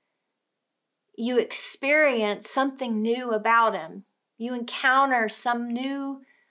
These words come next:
aspect of how good he is. And one of those aspects is his faithfulness. "This is where we find his strength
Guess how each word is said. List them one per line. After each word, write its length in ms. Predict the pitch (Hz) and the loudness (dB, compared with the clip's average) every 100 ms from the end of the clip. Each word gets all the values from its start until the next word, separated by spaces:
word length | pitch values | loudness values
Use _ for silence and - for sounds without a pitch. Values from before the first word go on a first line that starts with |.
| _ _ _ - | _ _ _ -4
aspect 840 | 247 277 262 - 196 151 - - _ | 0 0 0 -2 0 0 -6 -20 _
of 200 | 226 214 | -4 -4
how 260 | - 214 220 | 0 0 0
good 240 | 220 262 | -4 -6
he 180 | 254 214 | -2 0
is. 460 | 143 57 208 - - _ _ _ | 0 -6 -10 -12 -14 _ _ _
And 200 | - 214 | -8 -2
one 120 | 220 254 | 0 0
of 120 | 269 | 2
those 180 | 269 277 | 2 2
aspects 480 | 302 294 233 214 | 2 0 -4 -2
is 200 | 226 214 | -2 -2
his 200 | 247 240 | -4 -8
faithfulness. 960 | - 254 254 254 220 208 101 - - - _ _ _ _ _ - _ - | -6 -4 -4 -6 -10 -10 -10 -10 -10 -10 _ _ _ _ _ -20 _ -2
"This 320 | 208 311 - | 2 4 2
is 160 | 311 254 | -2 0
where 320 | 226 220 208 | 2 4 4
we 160 | 202 202 | 2 0
find 540 | - 202 202 208 202 | -4 -8 -4 -4 -4
his 280 | 214 196 196 | -4 -2 0
strength 720 | - - 226 247 349 339 | -2 -4 -4 -2 -2 -6